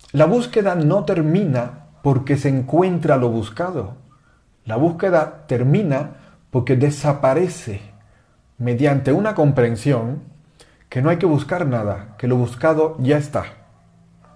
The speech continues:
Bien, regresamos a la historia entonces. Los estudiantes estaban al borde del río llorando. Estaban llorando, "Uno de nuestros colegas se ha ahogado, solo somos nueve".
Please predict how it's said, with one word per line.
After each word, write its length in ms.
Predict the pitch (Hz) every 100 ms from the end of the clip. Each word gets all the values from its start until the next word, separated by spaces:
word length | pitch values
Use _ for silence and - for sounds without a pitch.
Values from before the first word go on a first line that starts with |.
| - - _ _ _ _
Bien, 280 | 170 247 262 - - - _
regresamos 500 | 127 123 120 151 170
a 40 | 147
la 80 | 123
historia 340 | - 139 123
entonces. 540 | 110 107 98 92 - - _ _ _ _ _ _ _ - _ - - - - -
Los 140 | 147
estudiantes 540 | 208 226 277 339 254
estaban 540 | 208 147 208 196 185 - -
al 200 | 139 143
borde 400 | 139 196 214 196
del 160 | 165 143
río 460 | 170 139 165 - - -
llorando. 600 | 117 139 190 208 131 - - - - - -
Estaban 280 | _ 127 185
llorando, 600 | 190 170 170 160 233 - - - - -
"Uno 240 | 170 233 269
de 80 |
nuestros 300 | 233 214 214
colegas 420 | - 170 220 247 202
se 100 | 185
ha 40 |
ahogado, 500 | 196 254 294 110 98 - - - -
solo 260 | - 208
somos 240 | 226 220 202
nueve". 380 | 226 233 113